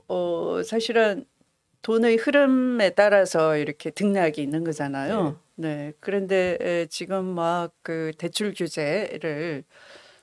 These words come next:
Speaker 1: 부동산 폭등을 억제하기 위해서 한다라는 것은, 어,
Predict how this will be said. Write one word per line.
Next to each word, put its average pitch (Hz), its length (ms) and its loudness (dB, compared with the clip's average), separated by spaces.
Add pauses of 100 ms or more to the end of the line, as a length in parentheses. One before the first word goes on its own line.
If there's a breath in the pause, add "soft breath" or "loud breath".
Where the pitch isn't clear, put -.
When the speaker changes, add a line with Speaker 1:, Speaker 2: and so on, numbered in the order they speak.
(160)
Speaker 1:
부동산 214 1000 4
폭등을 247 460 0
억제하기 262 560 4
위해서 202 400 6
한다라는 226 720 4
것은, 170 800 2 (840)
어, 160 680 -4